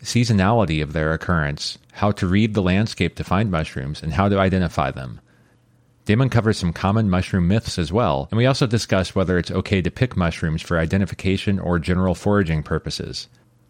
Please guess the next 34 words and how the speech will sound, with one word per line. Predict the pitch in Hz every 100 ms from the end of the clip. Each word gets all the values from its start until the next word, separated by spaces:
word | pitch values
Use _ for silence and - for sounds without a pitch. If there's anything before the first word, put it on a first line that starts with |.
| -
Damon | 139 170
also | 123 - 120
tells | 98 92 85
us | 82 -
about | 82 82
some | 95
fascinating | - 104 117 113 98 101
mushroom | 87 87 104
behaviors, | 87 80 104 107 80 60 - -
such | - 95
as | 92 -
how | 98 95
the | 87
chicken | 85 - 123 127
of | 113 95
the |
woods | 98 143 120
mushrooms | 85 78 - 85 82 -
tend | - 101 90
to |
fruit | 85 - 123 113 - -
in | - 90
anticipation | 90 85 - - - 98 98 - 87
of | 76
rain, | 92 82 67 73 - - _ -
and | 131
the | 131
story | - 117 107
of | 92
the | 87
notorious | 85 - - 113 110 95
death | - 90 -
cap | - 78 - -
mushroom. | 80 76 71 64 69